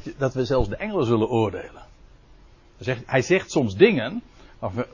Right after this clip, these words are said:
waarvan je denkt van: "Hé, hey, is dat dan zo?" Maar die Korintiërs wisten dat kennelijk. Het is een retorische vraag. Ze, het wordt als bekend verondersteld. Hij zegt: "Weten jullie niet?" En wat hij nu gaat doen,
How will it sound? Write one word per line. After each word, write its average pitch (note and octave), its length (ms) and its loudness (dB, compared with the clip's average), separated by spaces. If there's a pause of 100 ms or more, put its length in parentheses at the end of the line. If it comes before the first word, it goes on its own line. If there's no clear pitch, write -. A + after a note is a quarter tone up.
(380)
waarvan G#2+ 240 -4
je G#2 60 -2
denkt G2+ 160 -6
van: G2+ 100 -14
"Hé, A2+ 120 0
hey, F#3 200 0 (580)
is - 140 -8
dat D3+ 160 -2
dan F#2+ 180 -6
zo?" A#2+ 280 -6 (720)
Maar C#3 140 0
die B2+ 100 -2
Korintiërs C3+ 460 2
wisten A2+ 280 -4
dat G#3+ 160 6
kennelijk. B2 580 2
Het - 100 -10
is D#3+ 80 0
een C#3 120 4
retorische C3+ 640 2
vraag. C#3+ 320 4
Ze, - 140 -12 (240)
het F#3 100 -6
wordt E3+ 180 0
als G#2+ 140 -2
bekend F#3+ 320 6
verondersteld. G#2+ 680 0
Hij - 340 -4
zegt: F3 160 2
"Weten B3 280 8
jullie D#3 240 6
niet?" A#2 380 -4 (1600)
En F#3+ 380 8
wat G#3 160 10
hij G3 300 6
nu G3 240 8
gaat C3 260 2
doen, C#4+ 360 8